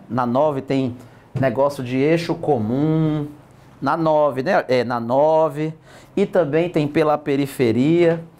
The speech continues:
A questão de nove, a questão número nove, eu caprichei na explicação lá atrás, né?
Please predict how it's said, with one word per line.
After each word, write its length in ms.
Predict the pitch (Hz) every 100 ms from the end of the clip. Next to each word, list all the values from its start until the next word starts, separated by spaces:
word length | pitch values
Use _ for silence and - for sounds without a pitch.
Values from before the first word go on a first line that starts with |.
| - - -
A 60 |
questão 380 | - 165 - 196
de 100 | 180
nove, 540 | 156 156 190 190 139 127
a 40 |
questão 380 | 117 127 - 135
número 280 | 135 131 127
nove, 260 | 127 170 -
eu 80 |
caprichei 880 | 156 180 - - 247 - - 196 247
na 140 | 240 185
explicação 800 | 175 - 180 160 151 - 127 127
lá 220 | 139 147
atrás, 440 | 139 156 185 147
né? 220 | 139 240